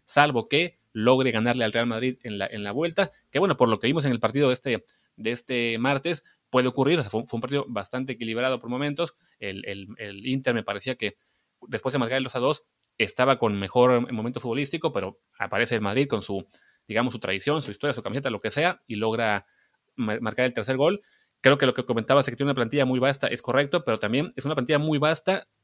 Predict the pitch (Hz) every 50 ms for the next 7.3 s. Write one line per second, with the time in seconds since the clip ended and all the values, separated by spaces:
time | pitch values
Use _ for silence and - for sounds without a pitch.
0 | _ _ - 120 117 110 110 117 127 143 165 180 185 170 160 147 135 127 147 156
1 | 170 165 151 135 143 139 147 160 - - - - 110 120 139 143 143 - 135 123
2 | - 135 127 120 117 - - 165 135 - _ _ _ _ _ - 139 - 139 -
3 | 131 120 - 139 139 123 - 123 123 135 160 165 - _ _ _ _ - - 117
4 | 101 95 95 95 - - _ _ _ _ - 143 156 160 156 156 151 - 175 151
5 | 123 117 123 139 151 143 123 117 120 - 143 143 156 175 170 _ _ _ _ _
6 | _ - 120 110 107 104 120 123 139 139 139 147 127 127 127 120 - 143 135 131
7 | - 143 139 160 170 151